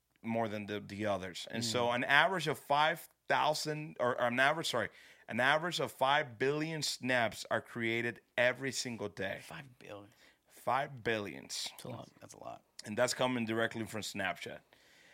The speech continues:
Speaker 1: Uh, forty-eight percent of U S internet users are between the ages of fifteen and twenty-five years. Y-, or,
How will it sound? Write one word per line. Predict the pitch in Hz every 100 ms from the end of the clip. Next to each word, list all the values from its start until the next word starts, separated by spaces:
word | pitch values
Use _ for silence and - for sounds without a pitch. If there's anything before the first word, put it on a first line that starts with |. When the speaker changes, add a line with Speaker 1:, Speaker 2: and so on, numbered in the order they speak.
| _ -
Speaker 1:
Uh, | 113 107
forty-eight | - 156 170 170
percent | 160 143 147 139
of | 120
U | 120 135
S | 131
internet | - 135 135 117 113
users | 110 110 - 110 - - - - - _ 110
are | 113 117
between | 107 113 - 120 117 110
the | 87
ages | 120 131 147 127
of | 113
fifteen | - 139 147 151 151
and | 156 110 104
twenty-five | - 127 123 110 113 104
years. | 101 101 101 - - - _ _ _ _ _ _ _ -
Y-, | 110 -
or, | 117